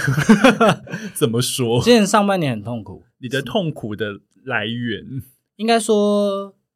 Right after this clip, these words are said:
Speaker 2: 我觉得那个痛苦是，怎么讲？因为，呃，去年，去年的时候，其实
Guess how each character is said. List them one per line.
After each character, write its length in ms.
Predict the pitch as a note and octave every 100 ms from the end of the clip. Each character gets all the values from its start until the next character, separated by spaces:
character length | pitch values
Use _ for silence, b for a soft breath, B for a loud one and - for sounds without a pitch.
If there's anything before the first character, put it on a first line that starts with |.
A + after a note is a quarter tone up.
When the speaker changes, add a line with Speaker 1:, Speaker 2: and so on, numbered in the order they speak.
| _
Speaker 2:
我 120 | B2+
觉 100 | B2+
得 60 | E3
那 120 | G3+
个 100 | E3+
痛 260 | C#3+ E3+ C3
苦 300 | - G#2 F#2+
是， 800 | - C3 A#2+ A2+ G#2 G2 E2 - _ _ _ _ _ _ _
怎 120 | -
么 100 | G2+
讲？ 260 | F#2 E2 D2+ _ _ _
因 100 | E3
为， 180 | F#3+ F#3 _
呃， 480 | - G#2+ G2 E2 C2 _ _ -
去 300 | - G3+ D#3
年， 420 | A#2 F#2 F2+ F2 -
去 240 | - A#3
年 180 | F#3 B2+
的 100 | A2+
时 160 | A2 A#2+
候， 300 | A#2+ D3 C3
其 240 | - A2+
实 340 | G#2 A2+ G2+